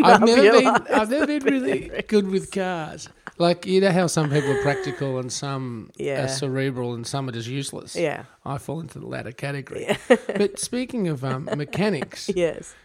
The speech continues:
Speaker 1: yeah, I have rubbed a bit of Aesop on me today
Speaker 2: Uh-huh.
Speaker 1: just because I've got some dry, dry, dry, dry pores.
Speaker 2: You do. Well, you
Speaker 1: And because I had my hands submerged all, all last
Speaker 2: I was
Speaker 1: night.
Speaker 2: gonna say you'd be,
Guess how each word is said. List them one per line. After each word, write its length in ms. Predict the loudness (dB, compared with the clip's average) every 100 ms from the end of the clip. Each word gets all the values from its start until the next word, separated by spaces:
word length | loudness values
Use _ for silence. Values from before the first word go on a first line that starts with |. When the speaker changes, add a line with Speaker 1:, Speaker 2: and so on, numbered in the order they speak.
| -4
Speaker 1:
yeah, 240 | -2 2
I 120 | 2 2
have 240 | 0 0
rubbed 240 | 0 0
a 40 | -2
bit 120 | -2
of 80 | -2
Aesop 420 | -2 -2 -6 -8
on 140 | -10
me 100 | -10
today 500 | -12 -12 -12 -14 -10 -6
Speaker 2:
Uh-huh. 240 | -4 -4
Speaker 1:
just 160 | -6 -8
because 260 | -6 -6
I've 140 | -6 -10
got 160 | -20
some 180 | -18 -18
dry, 280 | -16 -18 -18 -20 -20 -20 -20 -20 -20 -12
dry, 160 | -12 -10 -16 -12
dry, 400 | -10 -8 -10 -16 _ -14 -14 _ -20 _ _ _ _ _ -4
dry 340 | 0 0 -2
pores. 640 | -4 -6 -4 -2 -4 -10 -10
Speaker 2:
You 180 | -6 -2
do. 360 | 2 2 2
Well, 160 | 0 -2
you 320 | -8 -10 -8 -4
Speaker 1:
And 380 | 0 0 -2
because 280 | -8 -6 -4
I 140 | -2 -2
had 140 | -4
my 140 | -4
hands 340 | -2 -2 -2 -4
submerged 720 | -8 -6 -6 -6 -8 -12 -8
all, 220 | -8 -6
all 180 | -6 -6
last 340 | -6 -8 -12 -8
Speaker 2:
I 40 |
was 160 | -8 -8
Speaker 1:
night. 80 | -4
Speaker 2:
gonna 160 | -2
say 260 | 0 0 0
you'd 140 | -2
be, 200 | -8 -14